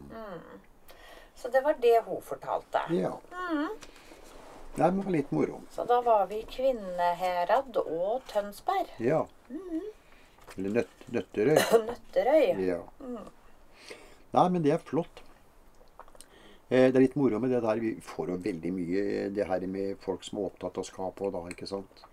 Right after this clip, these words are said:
Speaker 2: I håp kanskje å treffe noen de kjenner, eller
Speaker 1: Ja, det hadde jo vært
Speaker 2: eller
Speaker 1: morsomt,
Speaker 2: slekt.
Speaker 1: det.
Speaker 2: Ja,
Speaker 1: Mm.
Speaker 2: det hadde vært moro.
Speaker 1: Mm.
Speaker 2: Så vi får bare håpe.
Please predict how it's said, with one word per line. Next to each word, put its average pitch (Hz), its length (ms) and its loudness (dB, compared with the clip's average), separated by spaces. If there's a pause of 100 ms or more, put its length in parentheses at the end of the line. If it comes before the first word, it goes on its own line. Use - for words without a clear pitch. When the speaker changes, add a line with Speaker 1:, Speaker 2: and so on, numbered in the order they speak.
(420)
Speaker 2:
I 101 60 -4
håp 90 400 -8
kanskje 90 420 -4
å - 60 -12
treffe - 360 -10
noen 92 280 -6
de 90 140 -8
kjenner, 87 540 -4
eller 92 280 -6 (160)
Speaker 1:
Ja, 233 120 4
det 233 120 0
hadde 196 320 -2
jo 392 100 0
vært - 140 -2
Speaker 2:
eller 247 140 6
Speaker 1:
morsomt, 233 340 2
Speaker 2:
slekt. - 40 -4 (280)
Speaker 1:
det. - 80 -2
Speaker 2:
Ja, 101 160 6
Speaker 1:
Mm. 202 340 -6
Speaker 2:
det 101 140 -2
hadde 98 180 -4
vært 101 200 -2
moro. 98 200 -2
Speaker 1:
Mm. 170 160 -10 (1160)
Speaker 2:
Så 98 580 0
vi 98 100 -8
får 127 140 -6
bare 123 240 4
håpe. 147 400 2